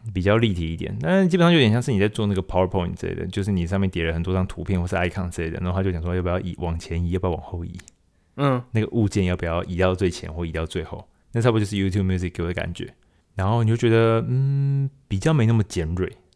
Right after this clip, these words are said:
Speaker 1: 然后所有声音都在那个空间内去表现，觉得还不错。
Speaker 2: 我是不是可以理解成看二D电影跟看三D电影的差别？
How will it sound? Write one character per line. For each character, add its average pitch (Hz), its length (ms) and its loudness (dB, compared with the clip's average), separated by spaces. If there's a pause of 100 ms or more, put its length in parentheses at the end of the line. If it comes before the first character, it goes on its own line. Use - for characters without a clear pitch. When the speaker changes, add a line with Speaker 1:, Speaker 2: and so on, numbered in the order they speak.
(100)
Speaker 1:
然 92 120 -2
后 92 280 0
所 104 240 0
有 95 60 2
声 92 120 -2
音 90 80 0
都 92 80 0
在 90 160 0
那 92 100 0
个 90 60 0
空 90 220 -2
间 87 140 -2
内 87 120 -2
去 - 100 -8
表 - 220 -6
现， 90 240 -6 (480)
觉 - 100 -12
得 85 340 -2 (260)
还 - 180 0
不 131 120 2
错。 - 400 0 (1120)
Speaker 2:
我 139 100 2
是 262 100 0
不 269 60 4
是 285 80 2
可 240 80 4
以 190 60 8
理 165 120 6
解 165 160 6
成 117 140 -2
看 165 160 2
二 180 180 6
D 151 160 -2
电 156 160 6
影 117 80 0
跟 131 140 0
看 151 160 0
三 139 180 2
D 135 140 0
电 135 100 4
影 117 80 2
的 110 60 0
差 107 180 0
别？ 107 180 -6